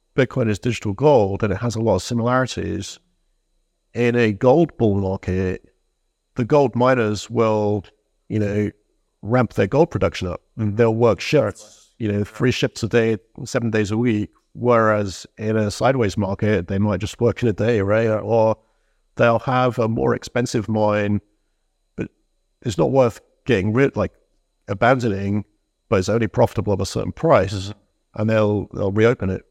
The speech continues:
Speaker 1: right? So, so there is some adaptation on the upside, which can increase the supply, which will, you know, sort of damp the bull market, and, and the same on the other way.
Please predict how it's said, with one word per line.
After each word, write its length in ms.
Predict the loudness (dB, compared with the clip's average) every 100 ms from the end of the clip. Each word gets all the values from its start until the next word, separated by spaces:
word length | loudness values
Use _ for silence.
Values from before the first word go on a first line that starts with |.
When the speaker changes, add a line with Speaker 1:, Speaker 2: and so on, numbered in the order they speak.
| -6
Speaker 1:
right? 220 | -6 -6
So, 280 | -4 -4 -4 -4
so 160 | -2
there 240 | 0 0 2
is 160 | 0
some 720 | -2 -8 0 2 2 2 -2 -4 _ _ _ _ _ _ _ _ -2
adaptation 600 | 2 2 2 0 2 2
on 120 | 2
the 80 | 0
upside, 340 | -2 -2 -2 -2
which 220 | -6 -8
can 120 | -10
increase 280 | -6 -4 -4
the 60 |
supply, 580 | -8 0 6 6 6 0 -6 -12
which 240 | -10 -6
will, 220 | -6 -6 -10 _
you 80 | -8
know, 100 | -8 -10 _ _ _ _
sort 220 | -8 -8
of 60 | -2
damp 260 | 0 0 -4
the 80 | -10
bull 220 | -2 0
market, 500 | 2 2 0 0 0
and, 300 | 0 -2 -2 -2
and 120 | -4
the 20 |
same 220 | -2 0
on 80 | 2
the 40 | 0
other 140 | 2
way. 260 | 0 0